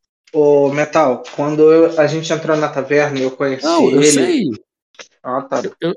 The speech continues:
Speaker 2: eu sei o que eu falei já sobre ele, mas foi bem superficial na época. Eles são figurinha carimbada em torneio, são os caras que, é, são os caras que, é, foram sagrados cavaleiros, né, pelas habilidades deles como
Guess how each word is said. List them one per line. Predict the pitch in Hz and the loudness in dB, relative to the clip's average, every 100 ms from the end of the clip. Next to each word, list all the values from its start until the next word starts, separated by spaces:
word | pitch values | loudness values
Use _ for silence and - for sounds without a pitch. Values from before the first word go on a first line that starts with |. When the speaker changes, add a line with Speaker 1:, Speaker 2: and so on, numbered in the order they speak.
| - | -8
Speaker 2:
eu | 170 | -8
sei | - 240 339 175 | -6 -6 -4 -6
o | 117 | -8
que | - 131 | -8 -8
eu | |
falei | - 131 123 | -6 -6 -6
já | 113 | -10
sobre | - 117 117 113 | -10 -10 -6 -6
ele, | 104 | -6
mas | 104 | -8
foi | - | -8
bem | 135 147 | -8 -8
superficial | 196 196 214 233 - 254 254 | -8 -10 -12 -10 -8 -8 -8
na | 202 185 | -8 -8
época. | 190 - | -10 -10
Eles | - | -8
são | - 165 | -6 -8
figurinha | - 156 151 160 | -10 -8 -8 -6
carimbada | 180 180 151 147 151 | -6 -6 -8 -6 -6
em | 147 | -4
torneio, | 151 135 131 147 170 170 160 _ _ _ _ - | -6 -4 -4 -4 -4 -6 -10 _ _ _ _ -8
são | 139 | -6
os | 135 | -6
caras | - 143 139 131 | -4 -4 -4 -10
que, | - 143 131 127 117 110 107 _ _ _ _ | -10 -10 -8 -8 -8 -10 -12 _ _ _ _
é, | 131 123 123 117 113 104 104 104 _ _ _ - | -8 -6 -8 -12 -14 -18 -20 -20 _ _ _ -10
são | - 123 | -6 -6
os | - | -6
caras | 127 123 123 | -6 -6 -8
que, | - 123 117 113 107 104 107 - - | -8 -12 -12 -12 -14 -16 _ -20 -12
é, | 127 107 104 104 104 95 101 _ - - | -10 -8 -10 -10 -12 -14 -20 _ -20 -8
foram | 123 113 110 _ _ _ _ | -6 -6 -10 _ _ _ _
sagrados | - 127 123 113 127 135 120 | -8 -6 -4 -4 -4 -4 -8
cavaleiros, | 127 117 110 110 131 117 | -8 -6 -4 -4 -6 -6
né, | 113 110 | -8 -8
pelas | 113 113 107 113 | -6 -6 -4 -8
habilidades | 110 110 107 113 113 - | -10 -12 -14 -14 -16 -14
deles | - 117 117 | -8 -8 -8
como | - 113 110 | -14 -14 -14